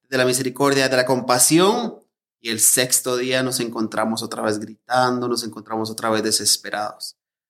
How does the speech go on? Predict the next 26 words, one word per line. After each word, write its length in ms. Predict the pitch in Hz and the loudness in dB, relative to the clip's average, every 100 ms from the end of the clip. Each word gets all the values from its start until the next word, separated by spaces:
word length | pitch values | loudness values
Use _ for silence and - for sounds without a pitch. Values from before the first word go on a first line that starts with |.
| _ _ _ _ _ | _ _ _ _ _
¿Por 180 | 127 - | -6 -2
qué? 460 | 185 180 - - _ | 0 0 -4 -18 _
Porque 320 | 113 - 107 | -16 -10 -10
justamente 1300 | - 143 139 - 151 151 120 107 104 113 143 143 _ _ _ | -2 0 0 -2 -2 0 0 -2 -6 -8 -12 -12 _ _ _
no 200 | 113 117 | _ -6
ha 80 | 117 | 0
sido 380 | 113 123 127 127 | 0 0 -4 -6
quizás 460 | 120 - 139 151 170 | -2 0 2 2 2
lo 100 | 156 | 0
que 100 | 113 | -4
recibimos 520 | 110 - 107 104 104 | -6 -6 -6 -6 -8
de 80 | 104 | -8
niños. 320 | 104 101 107 | -10 -10 -10
¿Y 100 | 113 | -6
cómo 220 | 123 139 | -4 0
entonces 360 | 160 151 143 151 | 2 2 0 0
damos 240 | 135 143 | 0 0
lo 120 | 143 | -4
que 80 | 139 | -6
no 80 | 110 | -8
hemos 240 | 113 117 | -6 -10
tenido? 360 | 107 107 107 - _ _ _ | -10 -14 -14 -18 _ _ _
¿Cómo 300 | 160 160 180 | 0 4 6
hacemos 560 | 185 - 185 160 170 - | 4 4 4 2 0 2
para 320 | 180 131 135 | 2 4 4
poder 680 | 135 123 131 139 - _ | 2 4 2 0 -6 _